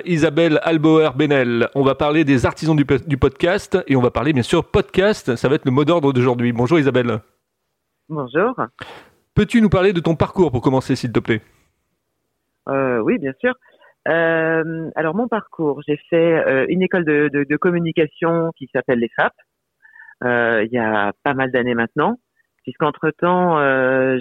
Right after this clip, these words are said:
Speaker 2: je, tout à fait par hasard, alors que c'était vraiment le dernier métier que je voulais faire, j'ai, je suis devenue commerciale en régie publicitaire.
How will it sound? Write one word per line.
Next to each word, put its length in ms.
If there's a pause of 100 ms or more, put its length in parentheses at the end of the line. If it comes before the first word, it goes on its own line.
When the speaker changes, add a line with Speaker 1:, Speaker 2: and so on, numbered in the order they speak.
Speaker 2:
je, 1000 (240)
tout 160
à 100
fait 140
par 180
hasard, 440 (340)
alors 220
que 120
c'était 240
vraiment 300
le 100
dernier 300
métier 280
que 80
je 60
voulais 320
faire, 240
j'ai, 300
je 160
suis 120
devenue 260
commerciale 600 (300)
en 140
régie 240
publicitaire. 680